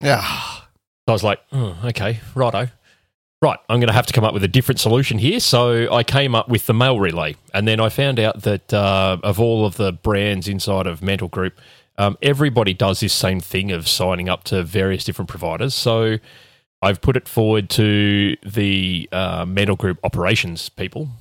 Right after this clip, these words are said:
Speaker 2: that we should have a dedicated relay, authenticated relay per brand, so that we can all use that as opposed to having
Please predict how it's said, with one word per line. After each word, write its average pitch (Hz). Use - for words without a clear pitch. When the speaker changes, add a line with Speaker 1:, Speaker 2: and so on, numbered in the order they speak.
Speaker 2:
that 104
we 113
should 110
have 98
a 92
dedicated 101
relay, 104
authenticated 107
relay 98
per 127
brand, 104
so 95
that 98
we 101
can 101
all 123
use 110
that 95
as -
opposed 95
to 90
having 87